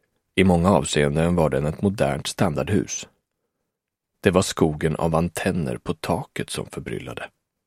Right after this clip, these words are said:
Över hela tomten svajade en trettio meter hängantenn, med det ena fästet i det fristående garaget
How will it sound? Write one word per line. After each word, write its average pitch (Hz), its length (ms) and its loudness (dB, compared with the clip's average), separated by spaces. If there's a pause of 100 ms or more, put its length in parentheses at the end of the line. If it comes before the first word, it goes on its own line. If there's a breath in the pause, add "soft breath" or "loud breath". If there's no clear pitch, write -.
(880)
Över 104 360 6
hela 95 360 2
tomten 71 580 -4
svajade 71 560 0
en 78 280 -4
trettio - 560 0
meter 98 400 -4
hängantenn, 80 840 -4 (520)
med 92 120 2
det 101 120 2
ena 87 300 2
fästet - 500 -2
i 80 40 0
det 85 120 0
fristående 80 600 -2
garaget 73 580 -2